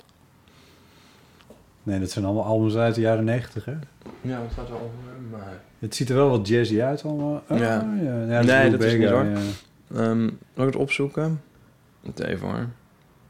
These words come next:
Speaker 1: Niet, niet elke jazzmuzikant maakt albums natuurlijk.
Speaker 2: Nee, maar hij heeft dus albums gemaakt. Oh, hier heb je iets. Oh, nee. Nou, ik moet het wel even terugzoeken. Ik ben daar heel erg benieuwd naar.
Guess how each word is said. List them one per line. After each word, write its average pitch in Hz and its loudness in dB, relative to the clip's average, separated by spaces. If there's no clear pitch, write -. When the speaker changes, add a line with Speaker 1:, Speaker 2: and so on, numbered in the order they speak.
Speaker 1:
Niet, 98 -4
niet 95 -2
elke 101 -2
jazzmuzikant 98 0
maakt 98 0
albums 87 -2
natuurlijk. 90 -6
Speaker 2:
Nee, 147 4
maar 143 6
hij 139 8
heeft 160 8
dus 143 0
albums 123 6
gemaakt. 120 4
Oh, 117 4
hier 120 6
heb 113 4
je - -6
iets. - -4
Oh, 110 0
nee. 92 -4
Nou, 101 0
ik 110 -2
moet 113 4
het 117 6
wel 107 6
even 104 4
terugzoeken. 98 -4
Ik 113 2
ben 110 6
daar 117 8
heel 117 6
erg 110 2
benieuwd 104 4
naar. 90 0